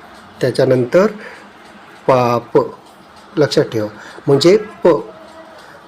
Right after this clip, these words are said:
तर यामध्ये बघा, विसर्गाच्या अगोदर जर ई किंवा उ आलेला असेल आणि विसर्गाच्या नंतर जर क,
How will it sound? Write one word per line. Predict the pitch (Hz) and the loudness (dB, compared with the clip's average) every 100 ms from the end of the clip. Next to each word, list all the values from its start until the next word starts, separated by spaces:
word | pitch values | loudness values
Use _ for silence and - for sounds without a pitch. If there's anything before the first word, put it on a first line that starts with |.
| - | 2
तर | 160 | 6
यामध्ये | 160 156 170 170 | 6 6 4 6
बघा, | 156 123 123 | 4 2 -2
विसर्गाच्या | 131 156 170 147 147 143 - 190 | 2 2 4 2 2 0 -2 0
अगोदर | 185 170 170 156 127 127 107 - - - - - - 135 | 2 2 2 4 2 -2 -8 -20 -20 -20 -20 -20 -10 0
जर | 151 160 175 - - | 4 4 2 -2 -10
ई | 151 156 180 214 214 - - - - - | -2 0 0 -4 -10 -20 -20 -20 -20 0
किंवा | 185 190 165 120 120 170 - - - - - | 4 4 4 2 -2 -8 -12 -20 -20 -20 -4
उ | 147 175 202 | 2 4 4
आलेला | 139 131 131 143 | 2 0 0 2
असेल | 139 - 123 107 - - - - - - - - | 0 0 -2 -4 -10 -20 -20 -20 -20 -20 -20 -6
आणि | 131 135 185 214 - | -2 2 2 2 -4
विसर्गाच्या | 156 143 139 131 123 120 - 165 | -2 0 2 0 0 -2 0 0
नंतर | 185 202 208 160 123 151 - - - - - 131 | 2 2 2 0 0 -2 -6 -18 -20 -18 -14 -4
जर | 147 160 131 139 220 208 - - - | 2 2 2 0 -2 -6 -20 -20 -20
क, | - | 0